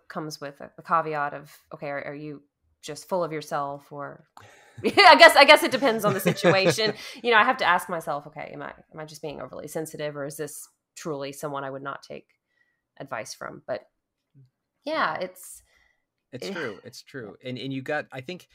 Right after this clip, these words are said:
Speaker 2: I think a lot of people will take offense to comments, uh, or they'll be offended by comments, ev-, even comments that are meant to be offensive, like the, the, the trolls on the internet.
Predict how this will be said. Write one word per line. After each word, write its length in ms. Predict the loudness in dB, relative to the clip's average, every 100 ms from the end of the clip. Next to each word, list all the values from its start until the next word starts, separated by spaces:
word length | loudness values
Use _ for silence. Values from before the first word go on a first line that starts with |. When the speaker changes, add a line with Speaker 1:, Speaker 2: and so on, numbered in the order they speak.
| _ _ -16
Speaker 2:
I 60 |
think 180 | -12 -8
a 40 | -4
lot 220 | -4 -4
of 80 | -6
people 480 | -10 -10 -12 -14 _ _ _ _ _ _ _
will 460 | -16 -10 -8 -8 -12
take 460 | -12 -10 -12 -18 _ _ -20
offense 460 | -12 -10 -10 -12
to 260 | -14 -14 -14 _ _ _ -18
comments, 680 | -12 -10 -12 -16 -18 -18 -20 _
uh, 260 | -16 -14 -14
or 180 | -12 -12
they'll 160 | -10 -8
be 140 | -8
offended 400 | -10 -10 -10 -10
by 160 | -10 -12
comments, 440 | -10 -14 -14 -14
ev-, 140 | -16 -12
even 180 | -12 -10
comments 280 | -10 -10 -8
that 100 | -10
are 40 |
meant 280 | -8 -10 -12
to 100 | -14
be 160 | -12 -10
offensive, 460 | -10 -12 -12 -20 _
like 200 | -16 -16 -16
the, 100 | -20 -20 -20
the, 100 | -20
the 120 | -18
trolls 340 | -12 -8 -8 -10
on 120 | -12
the 80 | -12
internet. 340 | -12 -12